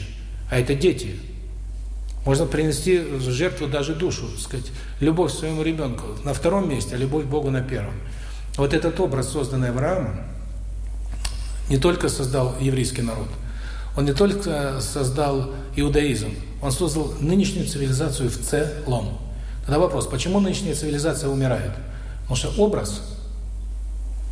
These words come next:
закончился. Он выработал свою энергетику. Новый образ пришел через Христа.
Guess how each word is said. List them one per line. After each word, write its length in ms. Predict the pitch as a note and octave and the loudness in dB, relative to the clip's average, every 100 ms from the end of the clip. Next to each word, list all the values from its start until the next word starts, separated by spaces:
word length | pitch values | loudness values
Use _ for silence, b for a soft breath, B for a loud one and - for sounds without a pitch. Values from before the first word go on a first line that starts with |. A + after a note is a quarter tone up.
| - | 0
закончился. 600 | B2 C3 G3 - G2 - - - - - - | 0 2 2 2 0 -2 -2 -2 -2 -2 2
Он 100 | D3 | 4
выработал 600 | C3 G3 E3+ B2+ - - | 8 8 6 2 0 -2
свою 300 | - C3 C3+ | -2 0 2
энергетику. 540 | C#3 C#3 B2 F#2 - - - - B B B B | 2 2 0 -2 -4 -6 -6 -6 B B B B
Новый 300 | C#3+ D#3+ G3+ | 4 6 6
образ 340 | G3 F#3 E3+ - | 4 2 2 -2
пришел 320 | D#3+ C3+ D#3+ | -2 0 -2
через 260 | - D3+ | -2 -4
Христа. 380 | - D3+ - G#2 | -2 -4 -4 -6